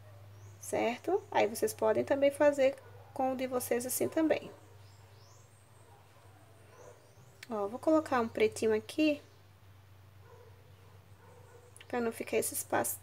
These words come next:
tão vago. E é isso aí. Aí, vocês vão deixar a pecinha de vocês secar, tá? Pra depois,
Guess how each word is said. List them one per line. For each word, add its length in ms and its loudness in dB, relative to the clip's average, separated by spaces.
tão 320 -2
vago. 260 -2
E 60 6
é 100 8
isso 220 2
aí. 220 4
Aí, 720 4
vocês 300 2
vão 200 0
deixar 420 2
a 40 6
pecinha 460 4
de 100 4
vocês 380 2
secar, 840 2
tá? 420 0
Pra 80 4
depois, 720 4